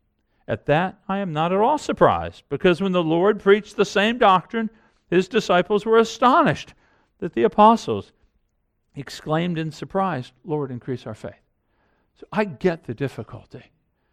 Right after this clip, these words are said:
I mean, I have no idea the depth to which you probably have been wounded. Uh, but they reacted the same way. How can we do it? We walk by faith.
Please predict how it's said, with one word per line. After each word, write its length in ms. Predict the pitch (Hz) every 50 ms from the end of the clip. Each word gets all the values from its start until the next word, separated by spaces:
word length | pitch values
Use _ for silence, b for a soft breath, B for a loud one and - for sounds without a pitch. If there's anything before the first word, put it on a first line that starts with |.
| _ _ _ _ _ -
I 60 | -
mean, 120 | 123 123
I 140 | 120 139 147
have 160 | 143 135 117
no 220 | 110 110 113 127 151
idea 420 | 170 185 180 190 180 175 180 180
the 200 | 180 135 113 117
depth 420 | 110 - 139 135 143 - _ _
to 120 | _ 131 117
which 280 | 117 120 120 - -
you 80 | 120 113
probably 560 | - _ 131 120 120 120 143 135 143 165 165
have 260 | 135 120 127 123 123
been 220 | 131 160 165 156 120
wounded. 320 | 95 90 85 80 _ _ _ _ _ _ _ _ _ _ _ _ _ _ _ _ _ _ _ _ _ _ _ _ _ -
Uh, 240 | 175 113 104 101 98 - - _ _ _ _ _ _ 160 -
but 240 | 147 147 139 - _ _ _ _ _ _ _ _ _ _ _ _ _ _ _
they 480 | - 127 117 107 117 139 139 151 175
reacted 640 | 175 160 156 143 135 135 131 139 - _ 131 113 -
the 80 | - 127
same 340 | - - - 113 117 113 113
way. 160 | 101 90 87
How 300 | 82 - - 113 104 101
can 180 | _ - 113
we 80 | 107 101
do 240 | 95 - 104 90 80
it? 100 | - -
We 120 | 131 139
walk 280 | 139 151 156 165 - _
by 140 | - 151 143
faith. 580 | - - - 160 165 175 110 - _ _ _